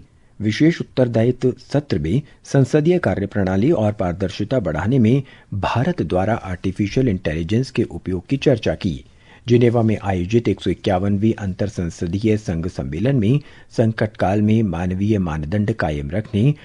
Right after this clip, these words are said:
और मानवीय कार्रवाई विषय पर विचार विमर्श में दुनिया भर के सांसद भाग ले रहे हैं।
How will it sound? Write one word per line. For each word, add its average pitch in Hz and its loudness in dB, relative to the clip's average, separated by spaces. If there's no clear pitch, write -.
और 135 4
मानवीय 127 2
कार्रवाई 87 -2
विषय 73 -4
पर 110 -2
विचार 80 -4
विमर्श 73 -4
में 110 4
दुनिया 135 6
भर 120 0
के 135 -4
सांसद 92 -4
भाग 107 0
ले 76 -4
रहे 98 -6
हैं। 76 -2